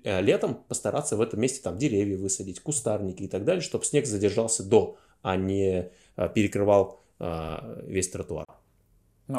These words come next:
Speaker 2: это уже какой-то высший пилотаж, э, слишком сложно.
Speaker 1: Второе, наверное, в бюджете уборки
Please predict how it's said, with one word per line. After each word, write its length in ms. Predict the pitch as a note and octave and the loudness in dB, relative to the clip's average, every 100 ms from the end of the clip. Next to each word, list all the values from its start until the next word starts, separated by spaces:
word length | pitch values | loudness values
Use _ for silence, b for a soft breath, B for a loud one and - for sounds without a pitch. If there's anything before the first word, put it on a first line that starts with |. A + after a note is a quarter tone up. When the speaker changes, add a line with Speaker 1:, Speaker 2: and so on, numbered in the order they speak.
| - | -4
Speaker 2:
это 240 | B2+ B2 | -4 0
уже 840 | A2+ A2 A#2 A2+ G#2+ G#2 G2+ G2 G2 - | -2 -2 -2 0 0 0 -2 -4 -8 -16
какой-то 720 | F#2+ G2 G2 - F#2 F#2+ F#2 F#2 F#2 F2+ F#2 F#2 G2+ | -14 -14 -14 -16 -14 -14 -18 -20 -20 -20 -20 -20 -12
высший 240 | G#2+ - G#2 | -8 -8 -8
пилотаж, 560 | G#2 G#2 - F#2 - G#2 | -6 -6 -8 -14 -14 -16
э, 240 | F#2 G2 G2 A2 | -16 -16 -18 -18
слишком 340 | - A#2+ - A2+ | -6 -6 -6 -6
сложно. 300 | G#2+ F#2 F#2 - - | -4 -4 -6 -18 -10
Speaker 1:
Второе, 480 | - A#2 C3+ G3+ C#3+ | 4 6 8 8 8
наверное, 640 | B2 B2 C3 G2+ E2+ D#2 - | 4 6 6 6 0 -6 -8
в 120 | G2+ | 0
бюджете 640 | B2 A#2 D#3+ F#3 A2+ F#2+ - | 2 6 4 6 4 4 2
уборки 600 | G2 D3 A3 C3 F2+ | 4 8 8 6 0